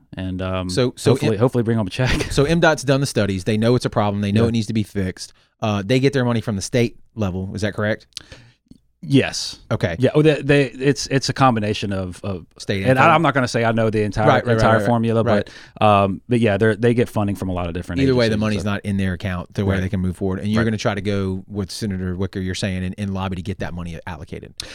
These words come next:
Speaker 1: Yeah. Now it's, it's not. Um, I'm, I'm working with Senator Wicker's office just to help me kind of figure
Speaker 2: Navigate.
Speaker 1: out what I need to do,
Speaker 2: Correct,
Speaker 1: navigate.
Speaker 2: correct,
Speaker 1: Yeah, but,
Speaker 2: correct.
Speaker 1: um, but yeah, yeah. So we'll see. Uh, the, the, the
Speaker 2: Six
Speaker 1: grant,
Speaker 2: lanes,
Speaker 1: the,
Speaker 2: that's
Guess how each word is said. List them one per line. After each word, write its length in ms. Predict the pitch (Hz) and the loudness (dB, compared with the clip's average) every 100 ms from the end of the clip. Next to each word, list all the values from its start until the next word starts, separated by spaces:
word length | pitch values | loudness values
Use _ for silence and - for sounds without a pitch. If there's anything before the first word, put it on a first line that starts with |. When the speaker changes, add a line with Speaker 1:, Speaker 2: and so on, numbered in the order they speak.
| - | -8
Speaker 1:
Yeah. 280 | - 165 107 | 2 4 4
Now 300 | 127 127 120 | 4 6 6
it's, 300 | - 135 - | 4 -2 -2
it's 260 | - 123 - | -4 -4 4
not. 240 | 135 127 - _ _ _ - | 4 4 0 _ _ _ -4
Um, 440 | 117 107 101 85 - | 0 0 -2 -6 2
I'm, 160 | 143 147 | 2 4
I'm 120 | 175 | 6
working 240 | 196 170 | 6 4
with 140 | 139 - | 2 4
Senator 240 | 139 127 | 4 6
Wicker's 260 | 120 113 117 | 4 4 2
office 240 | 110 113 | 2 0
just 180 | 117 - - | -2 -4 -4
to 100 | 120 | -2
help 200 | 101 113 | 2 2
me 180 | 113 110 | 2 -2
kind 260 | 95 113 107 | -2 0 0
of 120 | 98 | -2
figure 220 | - 113 110 | -2 2 2
Speaker 2:
Navigate. 300 | 143 120 107 | 2 2 0
Speaker 1:
out 20 | |
what 120 | 113 | 2
I 60 | 113 | 0
need 160 | 113 | -2
to 60 | 107 | -2
do, 100 | 117 | 0
Speaker 2:
Correct, 140 | 98 | 0
Speaker 1:
navigate. 340 | 104 110 107 107 | 0 -2 0 -2
Speaker 2:
correct, 140 | 92 | -2
Speaker 1:
Yeah, 160 | 92 90 | -6 -8
but, 120 | 95 | -4
Speaker 2:
correct. 160 | 92 101 | -4 -4
Speaker 1:
um, 280 | 95 87 - - _ _ _ _ - | -4 -6 -10 -20 _ _ _ _ 4
but 80 | 165 | 4
yeah, 180 | 131 117 | 4 2
yeah. 160 | 120 | 0
So 140 | 110 120 | 2 4
we'll 140 | 135 | 4
see. 320 | - 135 135 | 4 4 4
Uh, 260 | 117 120 117 | 6 4 4
the, 140 | 107 110 | 2 -4
the, 380 | 117 117 110 107 | 0 0 0 -4
the 80 | 123 | 2
Speaker 2:
Six 80 | 147 | 4
Speaker 1:
grant, 140 | 180 | 4
Speaker 2:
lanes, 260 | 147 135 87 | 4 0 0
Speaker 1:
the, 60 | 113 | 0
Speaker 2:
that's 260 | 113 - | -2 -4